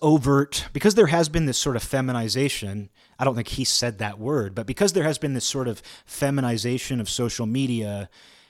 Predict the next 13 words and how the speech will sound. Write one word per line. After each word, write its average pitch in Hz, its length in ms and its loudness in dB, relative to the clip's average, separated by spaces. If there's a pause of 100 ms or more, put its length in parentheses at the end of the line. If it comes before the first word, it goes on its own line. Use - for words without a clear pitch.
(260)
and 117 180 -4
feminization 123 960 2
of, 107 420 -2
of 107 220 -6
public 117 400 2
interaction, 107 720 -2 (240)
which 139 120 -4
again 185 260 2
has 139 240 2
its 135 120 -4
pluses 131 420 0
and 104 140 -2
negatives. 110 560 -4